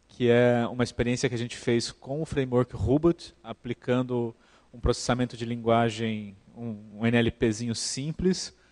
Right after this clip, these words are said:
é, que eu acho que pode enriquecer, talvez fizesse mais sentido se essa palestra viesse antes da outra, mas essa experiência que eu vou mostrar pra vocês foi uma experiência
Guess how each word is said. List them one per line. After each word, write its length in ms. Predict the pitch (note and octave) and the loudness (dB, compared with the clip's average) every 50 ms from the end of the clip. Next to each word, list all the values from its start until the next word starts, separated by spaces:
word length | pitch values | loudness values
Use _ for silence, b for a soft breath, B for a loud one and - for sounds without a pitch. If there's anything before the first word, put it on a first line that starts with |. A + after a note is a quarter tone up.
| b b b b b _ _ _ _ _ _ - | b b b b b _ _ _ _ _ _ -2
é, 680 | B2+ A2 A2+ A#2 A2+ A2+ A2+ A2+ A2 A2 G#2+ G#2+ G#2+ A2 G#2+ G#2 G#2 _ _ _ _ _ _ _ _ _ _ _ _ _ _ _ _ _ - | 2 4 6 6 6 6 4 4 2 0 0 0 0 -2 -4 -8 -18 _ _ _ _ _ _ _ _ _ _ _ _ _ _ _ _ _ -8
que 160 | - - F#3+ | 0 6 8
eu 120 | G3 F3+ F3+ | 10 10 10
acho 200 | G3 G3+ - - | 10 8 4 2
que 80 | - F#3+ | -4 -4
pode 300 | - - F#3 F3+ E3+ F3+ | 4 6 6 6 6 4
enriquecer, 560 | D#3+ E3+ E3 - D#3 C#3 - - E3+ F#3 F#3+ | 2 2 4 4 2 2 2 4 6 6 6
talvez 380 | - D#3+ C#3 C#3 D3+ D3 - | 6 4 6 6 6 4 4
fizesse 500 | - - - - D#3+ C#3+ D#3 E3 - - | -4 -12 -2 2 4 6 6 6 4 4
mais 140 | D#3 D3+ C#3 | 0 -2 0
sentido 240 | - C3+ - D3+ D3+ | 0 0 0 0 0
se 100 | - - | 2 2
essa 160 | C#3+ - C#3+ | 2 0 2
palestra 380 | - - C3 C3+ B2+ - - B2+ | 0 2 4 4 4 2 0 -8
viesse 400 | A#2 A#2 B2 B2 B2 - - A#2+ | -4 0 0 0 0 0 -2 -4
antes 180 | A#2 - - | -4 -4 -4
da 140 | A#2+ A#2+ A2+ | 0 0 2
outra, 440 | A#2 B2+ D3+ E3 D#3+ - E3+ E3+ E3 b b b b b b b b b - | 2 4 4 2 2 2 -2 -4 -4 b b b b b b b b b -4
mas 680 | B2 B2 B2 B2+ B2 B2 B2 A#2+ A2+ - - - - - | 2 4 6 6 6 6 4 2 0 -4 -6 -8 -6 0
essa 1040 | C3 C#3 D3 C#3 - - - - D3+ C#3+ C#3+ C#3 C#3 C3+ B2 B2 A#2 A2+ A2 G#2 G#2 - _ _ _ _ _ | 4 4 4 4 2 -2 2 6 6 8 8 8 8 6 6 4 4 2 0 -2 -6 -12 _ _ _ _ _
experiência 340 | - - - B2 C3 - - | -6 0 2 2 2 2 0
que 60 | C3+ | -2
eu 20 | |
vou 100 | B2 B2+ | 0 0
mostrar 200 | B2+ A#2 - C3 | 0 2 0 0
pra 140 | - B2+ B2 | 2 2 2
vocês 360 | A#2+ A2+ - - D3 D3 C#3 | 2 2 2 2 2 2 2
foi 220 | - - - D3 C#3+ | 0 -2 -2 -2 -2
uma 140 | C#3 C#3 | -2 -4
experiência 600 | C3 - - C#3 C3 C3 C3 - - C3+ B2 A2+ | -6 -4 -4 -4 -4 -4 -6 -6 -8 -8 -10 -10